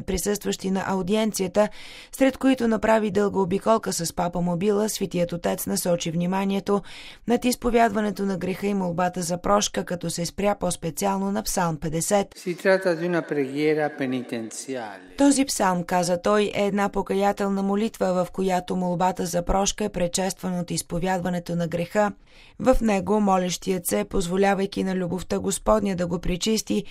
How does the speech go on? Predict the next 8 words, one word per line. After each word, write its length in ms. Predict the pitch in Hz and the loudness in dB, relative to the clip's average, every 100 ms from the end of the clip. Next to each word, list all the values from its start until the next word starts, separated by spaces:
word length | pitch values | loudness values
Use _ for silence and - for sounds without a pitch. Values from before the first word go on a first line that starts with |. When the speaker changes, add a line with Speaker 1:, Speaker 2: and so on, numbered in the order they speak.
| - - | -10 -10
Speaker 1:
се 160 | - 254 | 4 4
превръща 560 | 254 247 214 226 - 208 | 6 4 4 0 0 -2
в 160 | 185 185 | -2 0
нова 280 | 190 175 | 0 0
твар, 360 | 180 190 208 208 - - | 0 6 6 6 -2 -14
способна 560 | - - 180 202 190 190 | -14 -6 -2 0 2 0
на 120 | 180 | -2
послушание, 840 | 175 170 - 165 - 208 208 208 | -4 -6 -4 -2 2 2 2 0